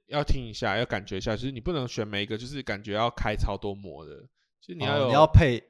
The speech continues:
Speaker 1: 对啊，
Speaker 2: 配招。
Speaker 1: 配招啊，配招啊。
Speaker 2: 哦，要配招。
Speaker 1: 对啊，如果三招嘞？
Speaker 2: 如果三招哦。
Speaker 1: 对，对，对，对，对。
Speaker 2: 那就是姑且说大中小好了。
Speaker 1: 嗯。
Speaker 2: 那大招应该是要能，我觉得这个小中大的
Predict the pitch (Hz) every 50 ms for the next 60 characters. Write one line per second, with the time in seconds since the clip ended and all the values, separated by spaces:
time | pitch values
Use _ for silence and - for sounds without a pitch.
0 | _ _ _ 143 143 147 151 156 - 175 160 110 113 127 113 113 113 110 110 113
1 | 123 131 117 104 120 101 98 90 90 101 110 117 - 120 131 139 147 135 147 123
2 | - - 101 107 107 110 120 113 110 101 - 110 92 95 95 - 82 78 85 82
3 | - - 139 - _ _ _ _ _ _ - 143 135 113 - - 104 101 104 101
4 | - 98 95 92 95 - - 101 92 92 90 90 - 78 78 87 - - - -
5 | - _ _ _ _ _ - 151 147 135 123 117 113 - 131 127 123 120 117 113
6 | 110 - _ _ _ - 143 143 131 127 101 95 - 107 - 120 107 98 - 98
7 | 98 95 - - - 101 104 - - 127 123 - - 95 90 95 - - _ _
8 | 127 131 - - 135 117 107 - 110 107 107 110 110 110 107 107 - - 107 107
9 | 104 104 110 - - 104 98 98 98 95 104 113 117 - _ _ _ _ _ _
10 | _ _ _ _ _ _ _ _ _ _ _ _ _ _ _ _ _ _ _ _
11 | _ _ _ _ _ _ _ _ _ _ _ _ _ _ _ _ - 123 117 135
12 | 139 151 - 185 - 151 - - 120 98 98 - 110 110 113 117 127 123 107 104
13 | - - 104 101 101 101 101 101 101 113